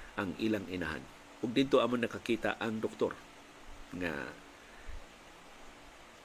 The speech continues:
mo'y iyang ikatulo silbi nga bana.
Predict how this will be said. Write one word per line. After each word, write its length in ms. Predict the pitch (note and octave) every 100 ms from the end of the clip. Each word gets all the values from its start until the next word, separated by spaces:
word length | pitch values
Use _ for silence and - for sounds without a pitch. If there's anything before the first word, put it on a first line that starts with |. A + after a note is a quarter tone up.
| - - - - - - - - -
mo'y 300 | B2+ B2 C3
iyang 160 | B2+ B2
ikatulo 440 | B2+ C3 - C3 B2
silbi 320 | B2+ A2+ G#2+
nga 80 | G#2
bana. 280 | G2+ F#2+ F2